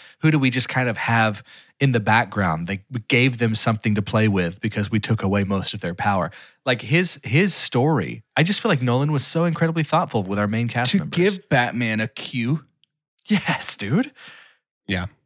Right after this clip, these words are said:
Speaker 2: Which I'm
Speaker 1: Yes.
Speaker 2: now, I guess, realizing was in the comics well before this, but still, Batman having a Q type figure who's like, "Try to bring it back in one piece." Like, it's so
Speaker 3: Yeah.
Speaker 2: good, dude.
Speaker 3: Yeah.
Speaker 2: And
Speaker 3: Very great.
Speaker 2: I mean, it's just,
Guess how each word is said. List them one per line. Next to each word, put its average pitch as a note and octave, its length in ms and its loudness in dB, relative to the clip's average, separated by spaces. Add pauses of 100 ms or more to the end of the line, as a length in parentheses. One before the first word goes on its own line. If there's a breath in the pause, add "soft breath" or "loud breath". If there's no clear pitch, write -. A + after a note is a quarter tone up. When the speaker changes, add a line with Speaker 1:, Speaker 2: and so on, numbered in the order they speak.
Speaker 2:
Which D3+ 180 0
I'm C#3+ 120 0
Speaker 1:
Yes. C#3 100 -2
Speaker 2:
now, D3 180 2
I C#3+ 80 2
guess, C#3 240 -2
realizing C3+ 400 0
was B2+ 160 -4
in C3 80 -2
the B2+ 80 -4
comics C3 380 -2
well B2+ 160 2
before D#3+ 320 0
this, A#2+ 200 0
but - 220 -4
still, - 560 0 (380 soft breath)
Batman E3 400 4
having C#3+ 340 2
a A#2+ 140 2
Q D#3 500 0
type C#3+ 320 2
figure B2+ 480 -2
who's B2 260 2
like, A2 300 0 (680 soft breath)
"Try E3+ 180 4
to B2 80 -2
bring A2 160 -2
it G#2 80 -6
back G2+ 180 -8
in G#2+ 80 -6
one G2+ 160 -2
piece." A2+ 380 0
Like, C#3+ 220 2
it's F3 180 2
so E3+ 800 0
Speaker 3:
Yeah. F#2+ 220 2
Speaker 2:
good, C#3+ 840 -4
dude. G2+ 400 -8 (680)
Speaker 3:
Yeah. E2+ 220 0 (200)
Speaker 2:
And G#3 180 4
Speaker 3:
Very G2+ 180 2
great. E2+ 280 -4 (240)
Speaker 2:
I D3+ 60 2
mean, C3+ 220 0
it's D3 180 0
just, - 160 -4